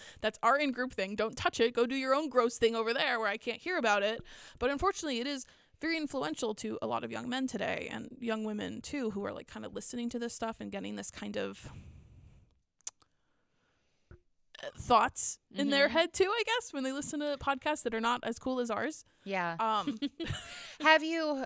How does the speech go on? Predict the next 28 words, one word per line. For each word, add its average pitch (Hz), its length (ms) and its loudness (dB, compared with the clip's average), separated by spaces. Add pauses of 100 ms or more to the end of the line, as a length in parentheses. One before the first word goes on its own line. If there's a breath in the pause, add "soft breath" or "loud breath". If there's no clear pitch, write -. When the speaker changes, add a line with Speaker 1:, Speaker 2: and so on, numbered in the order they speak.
(480)
Speaker 1:
Hmm. 233 60 -6
Speaker 2:
heard 226 720 2
or 185 280 0
seen 208 480 -8
or 175 220 -4
read 180 500 2
of 175 460 2 (760)
these 190 220 -6
Andrew 180 400 -6
Tate 165 340 -12 (120)
ty-, - 160 -12 (100)
A-, 180 300 -2
Andrew 190 380 -2
Tate - 420 -10
type 170 280 -6
of 160 140 -16
people, 165 540 -6 (120)
Speaker 1:
Mm-hmm. 208 200 -8 (140)
Speaker 2:
um, 170 320 0
getting 175 180 0
a 160 60 -4
hold 165 240 2
of 220 100 -2
romance 233 340 -2
books 247 320 -2
and 262 180 -4
thinking 269 440 -6
this? - 580 -10